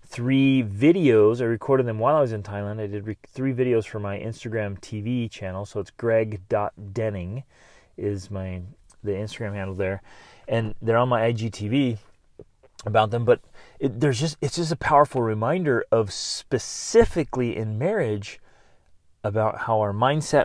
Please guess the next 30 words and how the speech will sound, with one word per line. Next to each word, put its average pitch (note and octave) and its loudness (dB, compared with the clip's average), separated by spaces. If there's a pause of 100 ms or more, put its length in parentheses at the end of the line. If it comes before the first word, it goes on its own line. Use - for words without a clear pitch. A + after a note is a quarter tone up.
our G2 -2
heart - 2
set, - 0
and G2 -6
our G2 -6
skill - 0
set G2+ -2 (540)
is A2+ 2
affecting A2 -2
the A2 -4
quality A2 0
and - -8
outcome G2+ -8
of F#2 -6
our F2 -6
marriage G#2 -4
and, D#2+ -12
and A2+ -12
everything C#3+ -10
else A2 -6
in F#2+ -10
life E2+ -10
too. A2+ -4
But E2+ -10
for - -12
marriage A#2 -4
especially, G2+ -4 (960)
it, - -6
we A#2+ -4
gotta, D#3+ -6